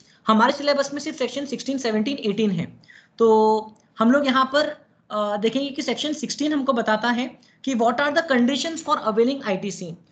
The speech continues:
तो आपको लिखा हुआ है कि चार चीजें होना चाहिए। You should have an invoice or a tax paying document, receipt, you should receive the goods or services, and you should make the payment of tax to the government। You should not make the payment।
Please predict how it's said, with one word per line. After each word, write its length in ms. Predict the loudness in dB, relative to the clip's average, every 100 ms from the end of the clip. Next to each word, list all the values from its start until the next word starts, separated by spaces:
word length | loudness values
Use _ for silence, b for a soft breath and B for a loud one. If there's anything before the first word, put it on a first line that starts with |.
| b b
तो 60 | -2
आपको 260 | 0 0 -2
लिखा 220 | 0 2
हुआ 180 | 2 2
है 80 |
कि 100 | -2
चार 260 | -4 0 0
चीजें 240 | 0 0
होना 200 | 0 0
चाहिए। 360 | -2 -4 -8 -10 -20 b -4
You 100 | -2
should 180 | 0 2
have 160 | 2
an 80 | 2
invoice 360 | 2 4 2 0
or 180 | 0 0
a 80 | 0
tax 220 | -4 -6 0
paying 160 | 2 2
document, 400 | 0 -2 -4 -6 -14 _ b b b
receipt, 420 | -2 0 -2 -2 -4
you 60 | 0
should 120 | 0
receive 380 | 0 0 0 0
the 80 | 0
goods 160 | 0 2
or 100 | 2 2
services, 420 | -4 -4 -8 -12 -18 -20 B B 0
and 140 | 2
you 80 | 2
should 140 | 2 4
make 160 | 4 4
the 60 | 0 2
payment 280 | 2 2
of 140 | 0 0
tax 100 | -4 -4
to 100 | -4
the 100 | -2
government। 380 | -2 -2 -6 -10 -18 _ _ _ _ -2
You 120 | 0
should 180 | 0 0
not 160 | 2
make 160 | 0 0
the 120 | 0
payment। 280 | 0 -4